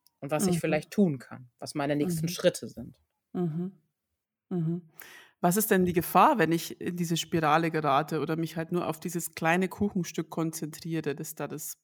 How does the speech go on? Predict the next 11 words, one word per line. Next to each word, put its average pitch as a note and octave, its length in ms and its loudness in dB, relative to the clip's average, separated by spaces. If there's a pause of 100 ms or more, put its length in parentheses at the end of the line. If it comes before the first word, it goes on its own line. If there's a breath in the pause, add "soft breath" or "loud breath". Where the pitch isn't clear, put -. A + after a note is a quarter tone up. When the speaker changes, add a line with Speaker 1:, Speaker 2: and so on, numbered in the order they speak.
Speaker 2:
Problem C#3+ 480 -4
ist D3 160 -6
und D3+ 120 -6
nicht D#3 240 -6
um D#3+ 120 -4
das, D3+ 340 -8 (760 loud breath)
mich E3 160 -4
konzentriere E3+ 640 2
auf D#3+ 120 0
das D#3 220 -6
leckere, D#3 720 2